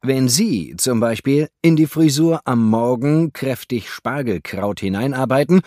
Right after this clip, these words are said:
statt Ohrring vielleicht jeweils eine frische Frühlingszwiebel neckisch baumeln lassen, zur Not das eine oder andere Wirsingblatt geschickt ins Dekolleté drapieren,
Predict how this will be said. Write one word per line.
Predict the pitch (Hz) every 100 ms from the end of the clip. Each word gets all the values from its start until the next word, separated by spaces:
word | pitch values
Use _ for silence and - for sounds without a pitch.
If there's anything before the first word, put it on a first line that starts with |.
| - _ -
statt | - 92 - -
Ohrring | 147 135 147 151
vielleicht | - 139 120 -
jeweils | 113 113 107 98
eine | 107 98
frische | - 98 90
Frühlingszwiebel | - 98 117 117 117 - - 98 123 151 143
neckisch | 110 101 - 82 -
baumeln | - 90 107 110 113
lassen, | 110 110 156 170 _ _ _ _
zur | - 104
Not | 113 120 -
das | 127 120
eine | 135 135 139
oder | 139 -
andere | 120 117 107
Wirsingblatt | 101 110 101 120 113 127 -
geschickt | 101 - 123
ins | - 117 92
Dekolleté | 92 104 107 95 82 - 107
drapieren, | 98 92 101 - 135 156